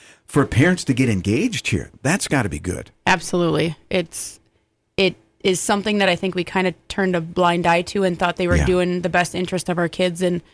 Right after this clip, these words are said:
Speaker 2: really, I think we were woke up.
Speaker 1: Exactly right. 'Cause there's other issues. I mean, it's not just,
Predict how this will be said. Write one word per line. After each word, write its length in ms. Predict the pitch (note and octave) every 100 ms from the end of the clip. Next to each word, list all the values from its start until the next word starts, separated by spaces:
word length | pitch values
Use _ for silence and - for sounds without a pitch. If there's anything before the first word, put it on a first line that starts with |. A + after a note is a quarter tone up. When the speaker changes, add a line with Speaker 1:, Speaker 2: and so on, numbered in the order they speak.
| _ _ _
Speaker 2:
really, 260 | G3 F#3 F3+
I 40 |
think 240 | E3+ F#3 -
we 100 | F3+
were 300 | E3+ E3 D#3
woke 240 | F#3 E3+ E3
up. 200 | E3+ - _ _ - _ -
Speaker 1:
Exactly 760 | G#2 A#2 G#2 B2 A#2 A#2+ -
right. 420 | G#2+ F#2+ F2 C#2+ -
'Cause 140 | - A#2+
there's 180 | F3 F#3+
other 260 | F#3 E3
issues. 480 | G3 G3 D3 D#2+ -
I 40 | A2+
mean, 160 | A2 C3
it's 160 | -
not 200 | D#3+ D3+
just, 240 | D3+ C#3